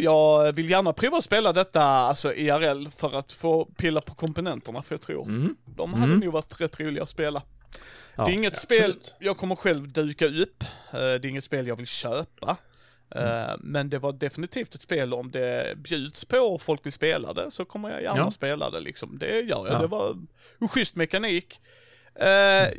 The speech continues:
Speaker 1: jag tror de vill att man ska, eh,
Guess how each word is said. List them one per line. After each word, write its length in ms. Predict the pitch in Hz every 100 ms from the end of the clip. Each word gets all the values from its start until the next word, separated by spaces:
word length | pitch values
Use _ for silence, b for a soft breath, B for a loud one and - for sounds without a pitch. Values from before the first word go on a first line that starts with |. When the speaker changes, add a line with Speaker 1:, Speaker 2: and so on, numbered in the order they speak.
| -
Speaker 1:
jag 160 | 214 - - _
tror 540 | - - - 262 240 220
de 200 | 214 202
vill 240 | 220 214
att 120 | 202 196
man 160 | 202
ska, 180 | 190 196
eh, 420 | 190 185 185 -